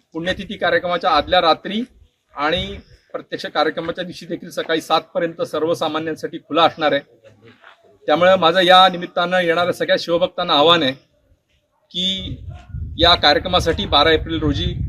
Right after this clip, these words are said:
मोठ्या संख्येने आपण किल्ल्यावर उपस्थित राहावं. किल्ल्यावर येण्यासाठी कुठलाही प्रतिबंध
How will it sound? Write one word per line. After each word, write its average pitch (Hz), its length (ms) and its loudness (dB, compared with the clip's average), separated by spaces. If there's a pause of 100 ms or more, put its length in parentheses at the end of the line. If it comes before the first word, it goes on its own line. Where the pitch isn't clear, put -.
(140)
मोठ्या 151 360 2
संख्येने 180 340 0
आपण 175 320 -4
किल्ल्यावर 151 320 2
उपस्थित 135 360 4
राहावं. 156 260 2 (800)
किल्ल्यावर 202 400 8
येण्यासाठी 185 520 2
कुठलाही 196 460 4
प्रतिबंध 202 520 -2